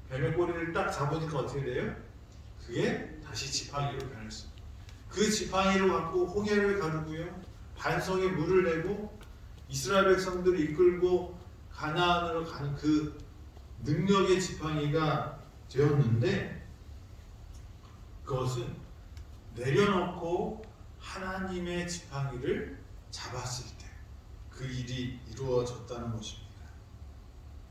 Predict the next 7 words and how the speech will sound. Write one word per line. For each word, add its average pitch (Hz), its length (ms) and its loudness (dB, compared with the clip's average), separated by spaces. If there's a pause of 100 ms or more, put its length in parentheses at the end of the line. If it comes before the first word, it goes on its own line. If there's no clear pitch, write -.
(300)
저와 135 400 4
여러분들이 131 920 0 (1700)
던질 135 460 0
줄 - 140 -4
알아요. - 200 -8 (3000)
우리는 170 720 4
움켜잡으면 190 1400 4